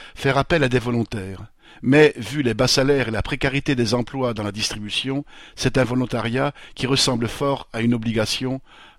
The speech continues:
quand le personnel n'est pas tout simplement désigné pour venir travailler ce jour-là. De plus, cette banalisation du travail du dimanche s'accompagne d'une remise en cause des compensations dues aux salariés en termes de rémunération et de récupération.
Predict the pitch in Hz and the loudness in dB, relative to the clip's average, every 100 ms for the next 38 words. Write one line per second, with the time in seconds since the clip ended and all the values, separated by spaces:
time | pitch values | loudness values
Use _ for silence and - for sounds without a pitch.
0 | - 147 131 143 - 131 139 143 123 120 | -2 2 2 2 0 4 4 6 4 2
1 | 117 131 131 117 117 113 123 104 113 117 | -2 0 0 0 0 2 0 2 2 2
2 | 123 - - - 131 123 127 123 - 107 | 0 -4 -16 -8 -6 0 0 0 -2 -2
3 | 113 107 - 101 95 90 98 _ _ _ | -2 -4 -6 -8 -8 -10 -12 _ _ _
4 | _ _ - 123 120 143 165 - - - | _ _ -12 -8 -6 -2 -2 -2 -6 -14
5 | - 123 120 113 131 139 143 131 135 - | -6 -2 0 2 4 6 6 6 4 2
6 | 131 113 113 113 110 101 110 123 135 - | -2 -2 -2 -2 -4 -2 0 0 0 -4
7 | - - - - 147 - 127 156 160 120 | -4 -12 -8 -2 0 0 0 2 4 2
8 | 110 110 123 156 139 139 - 156 160 156 | 0 -2 2 2 4 2 0 -2 -2 -6
9 | - - 117 - 135 143 - 135 - 156 | -12 -6 -4 0 0 0 0 0 0 0
10 | 127 135 127 113 117 110 107 113 127 - | -2 -4 -4 -2 -2 -2 -4 -4 -6 -8
11 | - - - 123 - 147 117 104 104 135 | -18 -16 -4 -2 2 2 2 -2 0 4
12 | 135 127 120 - - 123 - - - 120 | 4 4 0 -2 -4 -6 -8 -18 -8 -4
13 | 120 117 - 104 101 98 - 85 | -2 -4 -8 -8 -6 -6 -8 -12